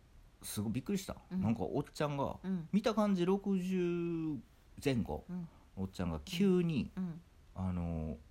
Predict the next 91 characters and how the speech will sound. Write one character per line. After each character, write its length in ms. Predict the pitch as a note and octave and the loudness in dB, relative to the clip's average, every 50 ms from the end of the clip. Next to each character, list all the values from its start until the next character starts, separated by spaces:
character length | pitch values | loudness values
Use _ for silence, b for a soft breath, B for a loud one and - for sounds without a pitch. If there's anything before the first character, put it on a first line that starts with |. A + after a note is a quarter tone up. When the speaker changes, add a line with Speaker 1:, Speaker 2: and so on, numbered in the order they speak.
| - - - | -20 -12 -6
Speaker 1:
俺、 140 | G#2 F#2+ F2 | -4 -4 -4
更 120 | - - - | -4 -2 -2
衣 160 | D#3+ D3 D#3 | 0 0 0
室 220 | - - - - | -2 -6 -10 -8
で、 200 | E3 E3 - - - | -8 -8 -8 -8 -10
Speaker 2:
う 40 | - E3+ | -8 -8
ん。 200 | E3+ D3+ D3+ B B B B B B B B - - | -8 -8 -10 B B B B B B B B -10 -4
Speaker 1:
「お 40 | D#3 | 0
前 180 | D#3+ D3 B2+ A#2+ | 0 0 0 0
は 80 | A2+ | -2
ね、 140 | A2+ A2 A2 | -4 -4 -4
若 280 | G#2+ G#2+ B2 C3+ D3+ C3+ | -2 -2 -2 0 -2 -2
い 60 | A2+ | -4
か 80 | - | -4
ら 100 | G#2+ G#2+ | -6 -6
な 120 | G#2+ G2+ - | -4 -6 -6
ん 40 | F#2+ | -6
や 80 | G#2+ | -6
ら 120 | G2+ E2 - | -6 -6 -6
か 120 | - G#2+ | -4 -4
ん 40 | F#2+ | -4
や」 40 | G#2 | -4
っ 20 | |
て 80 | - F#2 | -6 -6
喋 220 | - - A#2 A#2 | -4 -2 -2 0
り 80 | G#2+ G2 | -2 -2
か 120 | - F#2+ | -4 -6
け 100 | - G2+ | -6 -6
て 120 | - - - | -8 -8 -10
き 80 | - | -10
て、 140 | - E3+ F#3 | -2 2 4
Speaker 2:
う 60 | G3+ | 4
ん。 220 | G#3 F#3+ D#3 A#2 - - | 4 4 2 0 -4 -2
Speaker 1:
ま 120 | F#3 E3+ B | -2 -2 B
あ、 60 | B B B B | B B B B
見 140 | - B3 - | -2 -2 0
た 100 | - G#4 | 0 -2
感 260 | G4 F#4 E4+ E4+ D#4 D4+ | 0 0 0 0 0 -4
じ、 340 | C4+ A3 A#2+ - G#1+ - - - - - - - - - | -4 -2 -2 -4 -4 -8 -14 -20 -20 -20 -20 -20 -12 -4
あ 100 | - B2 | -2 0
の 420 | A#2 A2 G#2 G#2 G#2+ G2+ G2+ F#2+ F#2 - - - - - - - | 2 2 2 2 2 2 2 2 0 -4 -10 -20 -20 -18 -10 -8
ー、 40 | |
な 60 | F#2 F2+ | -6 -6
ん 60 | - | -6
つ 80 | E2+ | -6
う 40 | E2 | -8
の、 60 | A2+ - - - - - - - | -8 -8 -10 -14 -16 -14 -10 0
常 180 | B2+ F#3+ A3 A#3 | 4 4 6 6
連 140 | A3+ A3 G3 | 6 6 6
な 100 | - - | 4 2
ん 40 | |
で 60 | - G2 | -2 -6
す 80 | - | -6
よ 80 | - - | -6 -6
ね。 80 | D3+ D#3 | -4 -4
Speaker 2:
う 40 | F#3+ | -2
ん。 100 | F3+ E3 | 0 0
Speaker 1:
見 80 | F3 | 2
た 80 | D#3 G#2+ | 2 2
こ 100 | E2+ D2+ | 0 0
と 80 | - | -4
あ 40 | - | -4
る 80 | - - | -6 -4
か 80 | - - | -4 -4
ら。 60 | F#3+ | -4
Speaker 2:
う 20 | |
ん。 100 | F3+ D#3+ D3 E3 B B B B B B B B B - | -4 -6 -8 -10 B B B B B B B B B 4
Speaker 1:
「な 240 | F#3+ G3 F3+ - - | 4 4 4 2 -4
あ」 60 | - - | -6 -10
っ 20 | |
て 60 | - - | -8 -6
言 80 | - E2 | -4 -2
わ 80 | D#2 | -2
れ 100 | C#2+ A1+ | -2 -4
て、 140 | - - - | -6 -8 -8
Speaker 2:
う 60 | - | -6
ん。 100 | F#3 E3+ D3+ | -6 -6 -8
Speaker 1:
一 60 | - | -10
人 160 | - - D#4+ G3 | -4 -2 0 0
や 80 | - | 0
で、 120 | - - - | -2 -4 -8
そ 120 | - - | -8 -10
の 60 | - | -12
人。 160 | - - F#3+ | -10 -8 -6
Speaker 2:
う 40 | G3 | -4
ん。 40 | F#3 | -4
Speaker 1:
で、 80 | D#3+ - - - - - - - - - | -6 -8 -14 -20 -20 -20 -20 -20 -8 -2
俺 220 | E3+ D3 B2 A2 G#2 | 0 2 4 6 6
に 80 | G2 | 4
し 80 | F#2+ A#2 | 4 2
ゃ-、 60 | A2+ | -4